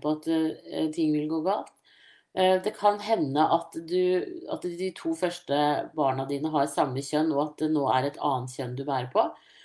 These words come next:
Men det er sånn litt wild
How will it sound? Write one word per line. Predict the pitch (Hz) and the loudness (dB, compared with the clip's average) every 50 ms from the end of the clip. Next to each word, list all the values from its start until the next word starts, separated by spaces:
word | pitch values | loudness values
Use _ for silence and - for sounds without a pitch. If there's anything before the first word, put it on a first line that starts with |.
| - _ _ | -20 _ _
Men | - 190 185 | -6 2 4
det | 196 196 | 4 4
er | 202 - | 4 4
sånn | 196 175 165 160 156 - - _ _ _ _ _ _ _ _ _ _ _ _ _ _ _ _ _ _ _ _ _ _ _ _ _ - - - - | 4 4 4 4 2 0 -8 _ _ _ _ _ _ _ _ _ _ _ _ _ _ _ _ _ _ _ _ _ _ _ _ _ -20 -10 0 2
litt | 160 - - 135 | 2 2 2 -2
wild | 131 127 117 120 117 113 117 | -2 -2 0 0 -2 -4 -6